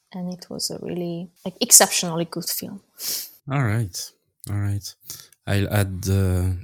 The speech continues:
Speaker 2: the, if I can find the link, I, I'll add it to the, to the description.
Speaker 1: And just one more, like,
Speaker 2: Yeah.
Speaker 1: why I liked it, because it is also in Hungarian countryside, and I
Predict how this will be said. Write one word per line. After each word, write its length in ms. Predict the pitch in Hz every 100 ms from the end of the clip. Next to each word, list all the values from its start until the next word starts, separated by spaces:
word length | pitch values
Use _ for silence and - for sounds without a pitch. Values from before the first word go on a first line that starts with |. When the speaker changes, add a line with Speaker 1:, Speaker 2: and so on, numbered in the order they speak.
| - -
Speaker 2:
the, 440 | 87 95 90 - - _ _ -
if 200 | 95 -
I 80 | 101
can 160 | 110
find 280 | - 107 104
the 80 | 95
link, 380 | 98 104 104 92
I, 200 | 85 82 92
I'll 220 | 92 82
add 240 | 92 87 90
it 140 | 90 - -
to 120 | 90
the, 220 | 92 87
to 180 | - 92
the 100 | 92
description. 680 | 92 - - 90 - 110 110 -
Speaker 1:
And 160 | 202 202 - -
just 220 | 226 -
one 160 | 208 196
more, 260 | 180 180 - _ _
like, 200 | 190 - - - - -
Speaker 2:
Yeah. 140 | 143 - -
Speaker 1:
why 240 | 202 214
I 180 | 214 185
liked 320 | 185 196 202
it, 160 | 196 - - 190
because 320 | 196 190 190
it 180 | 185 - -
is 160 | 190
also 480 | 190 185 - 185 175
in 120 | 170
Hungarian 440 | 180 185 175 170 170
countryside, 760 | - 226 - 220 - 185 185 - _ - _ _ -
and 160 | 196
I 200 | 185 185